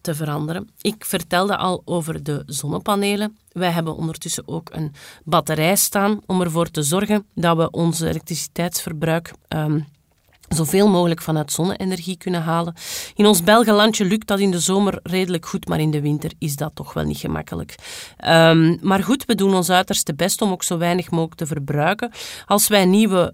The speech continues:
machines kopen, zoals een wasmachine of een, binnenkort een nieuwe droogkast, dan zullen wij ook altijd kijken naar het meest energiezuinige alternatief. Dat is ook gewoon, eh, financieel het interessantste.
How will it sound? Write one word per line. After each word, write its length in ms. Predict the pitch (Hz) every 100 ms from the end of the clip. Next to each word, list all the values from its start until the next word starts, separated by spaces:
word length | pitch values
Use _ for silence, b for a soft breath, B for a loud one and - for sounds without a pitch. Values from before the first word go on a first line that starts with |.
| -
machines 600 | 170 156 - 202 220 -
kopen, 300 | 214 220 196
zoals 240 | 160 156
een 180 | 151 147
wasmachine 760 | 165 180 175 165 - 170 165 156
of 100 | 151
een, 240 | 151 143 B B B
binnenkort 540 | 175 175 190 175 -
een 80 | 175
nieuwe 260 | 170 151 143
droogkast, 760 | 151 190 - 196 - - - -
dan 100 | 170
zullen 160 | 202
wij 140 | 185 180
ook 140 | -
altijd 420 | - 175 214 185
kijken 340 | - 180 190 180
naar 120 | 160
het 120 | 160
meest 300 | 170 170 -
energiezuinige 1120 | 165 160 143 156 - - 123 147 160 208 208
alternatief. 960 | - 196 - 196 185 - 196 - - -
Dat 160 | - 143
is 180 | 143 151
ook 160 | 143
gewoon, 340 | - 143 143 - -
eh, 280 | 143 147 - -
financieel 600 | - 175 156 143 160 156
het 160 | 147
interessantste. 800 | 160 151 151 - 190 226 226 277